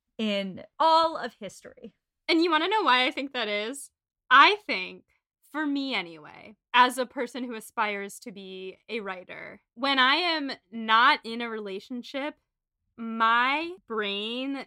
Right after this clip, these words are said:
Speaker 2: goes wild with, like, spinning these tales. Like,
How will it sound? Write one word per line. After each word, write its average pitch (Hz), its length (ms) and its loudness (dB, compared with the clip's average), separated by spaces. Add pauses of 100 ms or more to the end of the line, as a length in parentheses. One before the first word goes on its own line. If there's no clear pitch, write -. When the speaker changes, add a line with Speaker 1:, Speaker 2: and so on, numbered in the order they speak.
Speaker 2:
goes 214 340 -4
wild 196 960 0 (100)
with, 214 160 -12
like, 202 300 -6
spinning 277 640 -2
these 247 360 -8
tales. 214 760 -2
Like, 220 220 -6